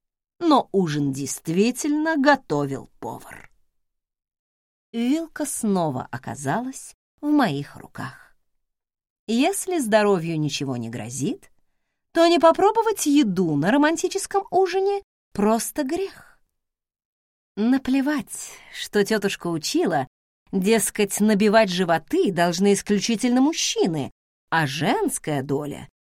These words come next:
следить, как они ловко орудуют приборами, вести светские беседы, сглатывать слюну и ни в коем случае не мечтать о проклятиях. Наоборот,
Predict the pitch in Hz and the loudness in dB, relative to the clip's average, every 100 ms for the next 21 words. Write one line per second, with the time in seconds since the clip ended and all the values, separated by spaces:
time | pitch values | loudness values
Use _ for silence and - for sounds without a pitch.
0 | - - 214 214 196 185 269 381 - 370 | -10 -4 2 2 2 2 0 -2 -4 -2
1 | 262 226 202 185 - 175 165 160 147 135 | 0 2 4 2 0 -2 0 0 0 -2
2 | - 147 131 127 127 104 156 285 - _ | -4 -6 -4 -6 -10 -6 -4 -4 -6 _
3 | _ 196 226 262 - 440 - 180 156 - | _ 0 2 2 0 -2 -2 -2 -4 -4
4 | 139 131 - - 110 82 156 302 - _ | -6 -6 -8 -8 -8 -8 -4 -4 -4 _
5 | - 196 226 381 415 175 151 - 135 135 | -6 0 2 2 0 -4 -6 -6 -4 -2
6 | 135 175 349 - _ _ _ 453 427 370 | 0 0 -2 -6 _ _ _ -2 2 2
7 | - - 175 131 - - 143 233 - - | 0 0 2 0 -4 -6 -4 -2 -4 -6
8 | 381 381 381 240 - - 139 139 - - | -2 0 2 2 0 -6 -4 -6 -8 -14
9 | 127 - - 120 104 - - - _ _ | -14 -14 -14 -14 -14 -16 -18 -20 _ _
10 | _ _ _ _ _ _ - 185 165 147 | _ _ _ _ _ _ -2 0 2 0
11 | 131 208 | -2 -4